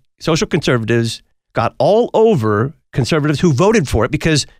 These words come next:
they didn't even read it and they voted for it. They didn't even know it was in it. Same principle applies.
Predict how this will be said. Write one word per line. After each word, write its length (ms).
they 100
didn't 160
even 160
read 200
it 100
and 80
they 80
voted 300
for 180
it. 100
They 80
didn't 100
even 120
know 80
it 80
was 140
in 100
it. 200
Same 280
principle 460
applies. 580